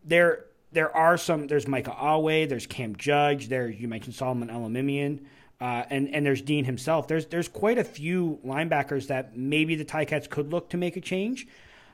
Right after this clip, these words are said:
Uh, but with Sam linebacker, with Patrick Levels, one of the best at his position, a guy who can play Sam, who can kick out to, say, the boundary halfback position or even, uh, the field halfback position.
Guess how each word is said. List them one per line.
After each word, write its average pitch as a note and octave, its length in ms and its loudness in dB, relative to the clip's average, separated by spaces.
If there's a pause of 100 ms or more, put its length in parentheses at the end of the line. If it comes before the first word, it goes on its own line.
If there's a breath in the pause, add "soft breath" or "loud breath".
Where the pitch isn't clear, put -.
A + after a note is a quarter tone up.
(120)
Uh, C#3+ 220 2
but E3 240 2
with E3+ 140 0
Sam A3 340 4
linebacker, E3 500 4
with C3+ 140 2
Patrick D#3+ 360 -2
Levels, C#3 360 -2
one D3+ 160 -2
of E3+ 60 0
the C#3 80 -2
best C3+ 500 -4
at B2 60 -4
his C3+ 160 -4
position, B2 640 -4 (340 soft breath)
a C3+ 80 -4
guy D3 200 4
who D#3+ 120 4
can C#3+ 160 -2
play D#3 220 0
Sam, D3 320 0
who D3 80 0
can C3+ 160 -2
kick D3 240 -2
out D3 280 0
to, C#3+ 240 0
say, C3 380 -2
the B2 100 -6
boundary A2 360 -6
halfback D3+ 440 -4
position D3 380 -4
or C3+ 100 -4
even, C#3 480 -2 (380 soft breath)
uh, A#2+ 340 -4
the G2+ 140 -12
field A3 300 2
halfback B2+ 400 -6
position. B2 480 -8